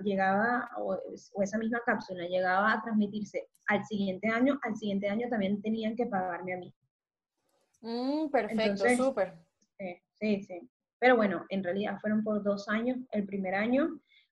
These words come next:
Speaker 1: una, digamos, unas cápsulas que salían cada cierto tiempo y el segundo año también lo mismo.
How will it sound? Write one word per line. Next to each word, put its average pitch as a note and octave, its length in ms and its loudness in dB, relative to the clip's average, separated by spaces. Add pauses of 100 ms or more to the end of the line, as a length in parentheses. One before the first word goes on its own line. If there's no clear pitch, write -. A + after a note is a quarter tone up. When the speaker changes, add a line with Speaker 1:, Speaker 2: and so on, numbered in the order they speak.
(400)
Speaker 1:
una, C4 720 6
digamos, G#3+ 460 2
unas A3 340 -2
cápsulas D4+ 460 2 (140)
que C4 80 0
salían G#3 400 0
cada A3 200 0
cierto A#3 320 0
tiempo D4 420 2
y A3+ 100 -2
el G3 80 -2
segundo G3 460 -2
año C4 400 2
también F#3+ 420 -6
lo F3+ 100 -2
mismo. E3 300 -10